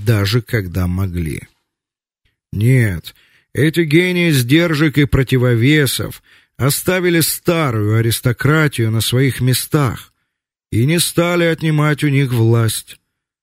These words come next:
чтобы уже аристократия смогла сдержать янычаров, если последние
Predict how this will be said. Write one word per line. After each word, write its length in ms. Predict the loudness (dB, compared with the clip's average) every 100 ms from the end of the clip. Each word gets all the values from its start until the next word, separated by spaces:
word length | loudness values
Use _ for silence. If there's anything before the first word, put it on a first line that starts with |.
| _ -16
чтобы 460 | -2 0 2 2
уже 360 | 2 4 2 0
аристократия 1120 | 0 0 0 0 -2 0 2 4 2 -2 -6 -6
смогла 560 | -4 -2 0 0 0
сдержать 800 | 0 -2 0 0 0 0 0 0
янычаров, 840 | 0 0 -2 0 2 0 -4 -10 _ _ _ _ _ -4
если 540 | 0 2 2 0 0
последние 1080 | 0 -2 -2 0 2 2 0 -2 -6 -8